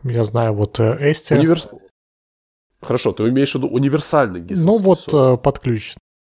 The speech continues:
Speaker 2: Не, ну еще раз, под, под ключ это все студенты с кугисом. Все, понимаешь? Сегодняшний студент, который научился писать плагины,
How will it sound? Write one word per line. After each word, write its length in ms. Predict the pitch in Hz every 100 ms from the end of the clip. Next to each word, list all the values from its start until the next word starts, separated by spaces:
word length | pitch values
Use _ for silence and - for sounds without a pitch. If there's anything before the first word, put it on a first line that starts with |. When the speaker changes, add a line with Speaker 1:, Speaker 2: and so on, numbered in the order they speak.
| _ _ _ _ _ _ _ _ _
Speaker 2:
Не, 260 | 113 120 104
ну 100 | 101
еще 200 | 127 147
раз, 120 | 104
под, 340 | - 123 -
под 220 | - 120 -
ключ 440 | 143 185 220 -
это 240 | 131 123 127
все 380 | - - 139
студенты 580 | 165 - 131 101 135 135
с 60 | 139
кугисом. 600 | - 117 110 98 - - _ _ _ _ _ _ _ _ _ _ _
Все, 480 | - - - 123 80 -
понимаешь? 680 | 95 98 147 156 98 - _
Сегодняшний 640 | - - 139 156 110 - 110
студент, 460 | - 123 165 127
который 280 | 110 104 110
научился 460 | 113 131 156 139 -
писать 380 | - - 113 -
плагины, 600 | 95 101 170 220 147